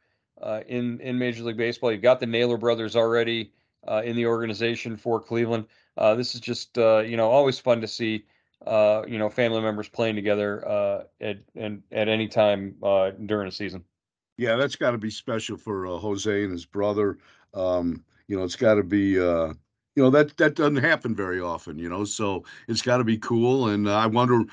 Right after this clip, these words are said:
Speaker 2: when the last time those guys had played, if they ever have played together on the same team. It, it seems like they're, you know, the little bit of an age difference. So, uh, I wonder, you know, if, if this was the first time. So that'd be,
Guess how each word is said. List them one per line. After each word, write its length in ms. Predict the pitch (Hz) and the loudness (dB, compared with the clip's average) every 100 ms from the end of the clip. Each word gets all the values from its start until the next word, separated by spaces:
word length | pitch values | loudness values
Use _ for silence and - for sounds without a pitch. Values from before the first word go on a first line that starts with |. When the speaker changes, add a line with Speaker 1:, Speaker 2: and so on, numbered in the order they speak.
| - | -4
Speaker 2:
when 140 | 117 120 | 0 2
the 80 | 117 | 4
last 300 | 123 120 - | 4 2 0
time 180 | 123 | 0
those 200 | 120 117 | 0 0
guys 260 | 127 123 113 | 2 2 2
had 160 | 107 - | -4 -6
played, 380 | 113 127 123 | -2 0 0
if 100 | 98 | 0
they 140 | 110 107 | 0 2
ever 320 | 117 120 - - - - | 4 2 0 -8 -10 0
have 260 | 127 147 | 2 0
played 280 | - 107 98 | 0 0 0
together 340 | 98 101 87 | -2 -2 -2
on 160 | 92 90 | -4 -4
the 60 | 82 | -4
same 360 | - 92 87 | -4 -4 -6
team. 300 | 80 98 87 | -4 -4 -2
It, 140 | 87 85 - - | -4 -8 -18 -10
it 120 | 104 | -6
seems 300 | 101 123 120 | 0 2 2
like 200 | 117 107 | 4 2
they're, 200 | 104 104 | 2 2
you 80 | 101 | 2
know, 140 | 95 95 | 0 -2
the 340 | 92 92 - _ - | -4 -6 -12 _ -2
little 180 | 117 110 | 0 2
bit 180 | 113 95 | 2 0
of 80 | |
an 100 | 98 | 2
age 340 | 107 113 104 - | 2 2 2 0
difference. 460 | 107 - 104 98 | -2 -2 -6 -6
So, 420 | - 104 98 95 92 | -6 -4 -2 -2 -2
uh, 240 | 90 87 - - - | -2 -2 -6 -16 -6
I 60 | 98 | -2
wonder, 460 | 101 113 117 101 | 2 2 4 2
you 140 | 90 92 | 2 -2
know, 200 | 92 95 | 0 2
if, 300 | 95 92 - | 2 0 -4
if 240 | 107 - | -2 0
this 260 | 107 92 113 | 0 -2 -2
was 180 | 98 104 | -4 -4
the 80 | |
first 400 | 90 110 101 - - | -4 -2 0 0 0
time. 280 | 110 98 | 0 0
So 140 | 78 98 | -4 -4
that'd 180 | 98 95 | -2 0
be, 180 | 95 | -2